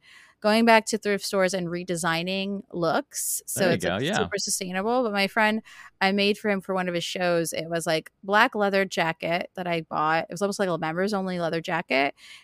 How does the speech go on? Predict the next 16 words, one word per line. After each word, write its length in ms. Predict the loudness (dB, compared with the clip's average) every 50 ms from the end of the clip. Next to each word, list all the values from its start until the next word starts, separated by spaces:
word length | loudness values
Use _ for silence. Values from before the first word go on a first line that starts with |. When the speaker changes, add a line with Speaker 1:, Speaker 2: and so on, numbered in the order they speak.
| _ -2
Speaker 1:
And 160 | 0 4 4
I 100 | 4 4
d-, 160 | 2 0 -6 -6 -2
Speaker 2:
<laughs> 100 | 2 4
Speaker 1:
I, 180 | 4 4 4 2 _ 0
I 100 | 0 0
put, 320 | 0 2 2 2 2 0 _ _ _ _ _ -2
yeah, 120 | 4 4 6
it 20 |
was 140 | 6 4 4
really 180 | 2 2 0
cool. 240 | 0 0 -2 0 2
And 160 | 2 4 4
I 80 | 4 4
put 320 | 2 2 4 4 4 4
leather 680 | 4 4 4 4 4 4 2 0 2 0 0 0 -2 -6